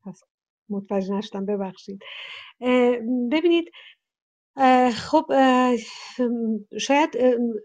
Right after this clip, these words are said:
یه، برای اینکه یه مقدار پرکتیکال ترم به اصطلاح با مسئله برخورد بکنیم، اه، چون این صحبت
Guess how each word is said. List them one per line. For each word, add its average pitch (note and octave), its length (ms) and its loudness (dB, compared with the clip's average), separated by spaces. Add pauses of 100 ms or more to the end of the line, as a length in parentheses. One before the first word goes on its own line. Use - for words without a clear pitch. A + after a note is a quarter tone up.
(400)
یه، B3 160 -4 (1000)
برای G#3 480 2
اینکه B3+ 200 0
یه C4+ 80 4
مقدار C4 360 4
پرکتیکال A3 640 0
ترم A#3 340 2 (340)
به A3 60 2
اصطلاح G#3+ 240 4
با G#3+ 100 6
مسئله G#3 400 2
برخورد G#3 520 2
بکنیم، A3+ 680 2 (500)
اه، A3 320 4
چون B3 400 2
این C4+ 160 2
صحبت B3 460 0